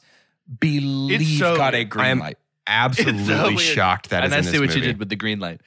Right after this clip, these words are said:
Speaker 2: I think when his teeth transform, when his mouth transform, it was better suited for, like, speaking on behalf of Sauron outside of
Speaker 3: Yeah.
Speaker 2: the Black
Speaker 1: Right,
Speaker 2: Gate. Like,
Speaker 1: right.
Speaker 2: it was,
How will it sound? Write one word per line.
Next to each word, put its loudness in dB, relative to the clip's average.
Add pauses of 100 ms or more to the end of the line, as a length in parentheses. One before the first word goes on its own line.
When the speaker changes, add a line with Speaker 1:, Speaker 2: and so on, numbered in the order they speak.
(240)
Speaker 2:
I 2
think -2
when -2
his -4
teeth -2 (220)
transform, 2
when -4
his 0
mouth 2
transform, -4 (720)
it -2
was 2
better 2
suited -4
for, -4
like, -2
speaking -4
on -2
behalf 0
of -4
Sauron 2
outside 0
of -2
Speaker 3:
Yeah. 0
Speaker 2:
the 0
Black 0
Speaker 1:
Right, 0
Speaker 2:
Gate. -6
Like, -2
Speaker 1:
right. 0
Speaker 2:
it 0
was, 0